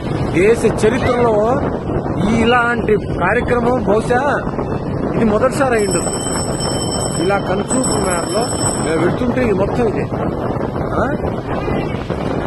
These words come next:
ప్రజలకు ఇప్పటికి ఎన్ని కిలోమీటర్లు తీసుకొచ్చానో చూడండి. చూడండి, ఇదిగోండి పోలీసులు ఇంత అర్ధరాత్రి. ఈ, ఈ, ఈ రోడ్డు చివరి మొత్తం వ్యాన్లే,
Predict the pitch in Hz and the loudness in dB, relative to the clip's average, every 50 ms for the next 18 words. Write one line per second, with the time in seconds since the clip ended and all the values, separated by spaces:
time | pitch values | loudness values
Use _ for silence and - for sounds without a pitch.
0 | - - - - - - - - - 170 208 202 240 254 247 214 226 - - 233 | -2 -2 -2 -2 -2 -4 -4 -2 0 2 2 2 2 2 2 0 0 0 2 0
1 | 226 202 220 214 226 240 - 262 269 269 269 247 247 240 220 226 196 - - 202 | 2 2 2 2 2 0 0 2 2 2 2 2 2 2 2 2 2 2 2 0
2 | - 226 220 220 202 - 190 202 208 208 190 143 131 139 - - - - - - | 2 2 0 2 2 2 2 4 4 2 2 0 -2 -4 -4 -2 -4 -4 -4 -4
3 | - - - - - - - - - - - - - - - - - - - - | -4 -4 -4 -4 -4 -4 -4 -4 -4 -4 -4 -4 -4 -4 -4 -4 -4 -4 -4 -2
4 | - - - - - - - - - - - - - - - - - - - - | -2 -2 -2 -2 -4 -2 -2 -2 -2 -2 -2 -2 -4 -4 -4 -2 -2 -2 -2 -2
5 | - - - - - - - - - - - - - - - - - - 202 214 | 0 0 0 0 -2 -2 -2 -2 -2 -4 -4 -2 -2 -2 -2 -2 2 2 4 4
6 | 208 196 170 151 151 160 156 147 - - - - - 151 143 180 202 208 196 - | 4 2 2 2 2 2 2 2 2 2 2 2 2 4 4 4 4 4 4 2
7 | 170 156 156 156 147 - 160 151 131 151 180 185 175 - - - 123 - - - | 2 2 2 2 2 2 0 0 2 2 2 2 2 0 0 0 0 0 0 -2
8 | - - - - - - - 139 156 160 160 156 151 151 147 160 160 180 190 226 | -2 -2 -2 -2 -2 0 2 4 4 6 6 6 6 4 4 2 2 2 4 4
9 | 254 254 214 - - - 202 226 240 226 240 254 254 262 - 269 247 240 226 226 | 4 4 2 0 0 2 2 4 4 4 4 4 4 2 2 4 4 4 4 2
10 | 240 - - 269 262 254 233 240 226 220 208 185 | 2 2 4 4 4 4 4 2 2 2 2 2